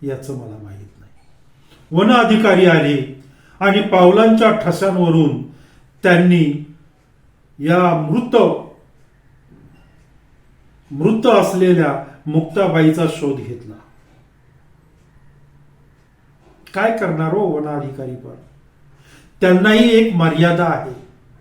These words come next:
त्या मर्यादेच्या बाहेर ते जाऊ शकत नाहीत. अलीकडे,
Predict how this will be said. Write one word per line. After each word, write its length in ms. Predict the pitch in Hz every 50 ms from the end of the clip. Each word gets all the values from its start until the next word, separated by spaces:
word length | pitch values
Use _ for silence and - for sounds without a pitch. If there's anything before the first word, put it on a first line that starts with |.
| _ _ _ - _ - _ _ _ _ _ _ _ _ _ 539 523 523 508 _ _ _ _ _ _ _ _ _ _ _ _ _ - _ -
त्या 100 | 214 208 190 180
मर्यादेच्या 640 | 185 180 180 196 208 214 214 220 226 226 233 220
बाहेर 380 | - 170 175 165 160 170 175 175 175 208
ते 100 | 190 170
जाऊ 260 | 156 156 151 170 185
शकत 400 | 175 - 160 151 151 147 - 143
नाहीत. 260 | 139 120 110 113 120 - - _ _ _ _ _ _ _ _ _ _ _ _ _ _ _ - _ - - - _ _ _ _ _ _ _ _ _ _ _ _ _ _ _ _ _ _ _ _ _ _ _ _ _ _ _ -
अलीकडे, 880 | 180 208 214 269 294 302 285 254 247 247 247 254 226 185 160 - -